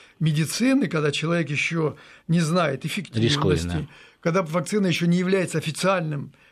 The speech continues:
Speaker 1: препаратом.
Speaker 2: Обычно это делают врачи, потому что, да,
Speaker 1: Да,
Speaker 2: они
Speaker 1: да,
Speaker 2: как
Speaker 1: они
Speaker 2: профессионалы.
Speaker 1: привились. И это мол-, я говорю, как раз это надо вам пропагандировать и показывать, что вот успешные люди, которые вс-, у которых, как говорится, есть всё,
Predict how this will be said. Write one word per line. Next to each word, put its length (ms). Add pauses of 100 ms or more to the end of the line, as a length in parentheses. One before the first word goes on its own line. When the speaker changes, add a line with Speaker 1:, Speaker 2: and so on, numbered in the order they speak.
(100)
Speaker 1:
препаратом. 600
Speaker 2:
Обычно 300
это 140
делают 360
врачи, 300
потому 340
что, 160
да, 100
Speaker 1:
Да, 220
Speaker 2:
они 160
Speaker 1:
да, 80
Speaker 2:
как 260
Speaker 1:
они 160
Speaker 2:
профессионалы. 120 (100)
Speaker 1:
привились. 420
И 80
это 260
мол-, 220
я 220
говорю, 160
как 180
раз 180
это 200
надо 220
вам 180
пропагандировать 1000 (560)
и 260
показывать, 600
что 180
вот 100 (220)
успешные 640
люди, 520 (720)
которые 560
вс-, 280
у 160
которых, 380
как 140
говорится, 320
есть 400
всё, 460